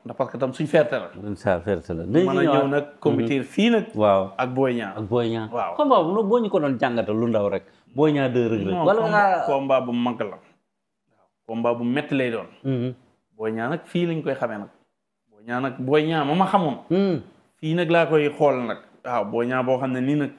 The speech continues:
Speaker 1: day riposter.
Speaker 2: Riposter.
Speaker 1: Waaw, waaw, fi mu toll moom.
Speaker 2: Uh-huh.
Speaker 1: Kale yi mu xamoon, yi mu defoon yëpp la gars yi naan nañ ko. Léegi nag, en avant nag la war a, la war a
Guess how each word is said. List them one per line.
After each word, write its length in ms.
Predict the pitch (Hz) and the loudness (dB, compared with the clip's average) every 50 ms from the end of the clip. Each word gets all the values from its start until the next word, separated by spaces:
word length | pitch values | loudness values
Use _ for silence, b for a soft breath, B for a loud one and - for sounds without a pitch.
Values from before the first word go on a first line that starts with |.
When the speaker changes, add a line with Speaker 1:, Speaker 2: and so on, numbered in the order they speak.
| b b b b b b _ _ - | b b b b b b _ _ -12
Speaker 1:
day 140 | 127 131 131 | -8 -6 -4
riposter. 480 | 151 147 - - 151 - - - - - - _ _ _ _ _ _ _ _ _ _ _ _ 131 | -4 -2 0 0 -2 -2 -2 -12 -18 -18 -20 _ _ _ _ _ _ _ _ _ _ _ _ -4
Speaker 2:
Riposter. 540 | - - - 190 165 - - 131 104 - - | -4 0 2 2 0 0 0 -2 -2 -2 -2
Speaker 1:
Waaw, 300 | 117 113 104 101 101 101 | -2 -2 -2 -2 -4 -8
waaw, 60 | - | -4
fi 80 | - 135 | -4 -2
mu 80 | 135 123 | -2 2
toll 200 | 139 151 151 156 | 2 2 2 4
moom. 240 | 156 147 143 170 240 - - - - | 2 0 0 -2 -4 -8 -12 -16 -8
Speaker 2:
Uh-huh. 260 | 131 127 123 120 117 - _ _ _ _ _ _ _ - | -6 -4 -4 -4 -6 -10 _ _ _ _ _ _ _ -2
Speaker 1:
Kale 180 | 160 160 165 160 160 | 0 2 2 2 2
yi 60 | 156 | 2
mu 80 | 160 151 | -2 -2
xamoon, 480 | - - 160 151 151 147 143 156 175 160 | 2 2 2 2 2 0 -2 -2 -2 -2
yi 160 | 156 156 165 | 0 0 0
mu 100 | 170 160 | 2 2
defoon 340 | 156 156 147 147 143 139 151 | 2 2 2 2 0 2 2
yëpp 160 | 180 196 196 196 | 2 2 2 4
la 180 | 180 165 151 | 4 4 4
gars 220 | 131 123 143 139 135 | 4 4 4 4 4
yi 40 | 131 | 2
naan 220 | 131 127 123 120 117 | 0 0 -2 -2 -4
nañ 100 | 113 101 | -6 -8
ko. 80 | 104 107 - _ _ - | -14 -20 -20 _ _ -6
Léegi 240 | 120 135 139 131 147 | -2 -2 0 2 2
nag, 160 | 147 160 160 160 - - _ _ _ _ _ _ _ _ _ _ _ _ - 123 | 2 2 0 -2 -8 -18 _ _ _ _ _ _ _ _ _ _ _ _ -6 -4
en 120 | 131 139 | -2 0
avant 220 | 143 143 147 147 143 | 4 4 4 2 2
nag 120 | 143 135 | -2 -4
la 80 | 135 131 | -2 -2
war 200 | 127 123 117 113 | 0 -2 -2 -2
a, 60 | 113 | -4
la 460 | 117 123 - - 135 135 135 135 139 | -6 -6 -6 -6 -4 -4 0 0 2
war 140 | 131 131 127 | 2 2 2
a 40 | 123 | 2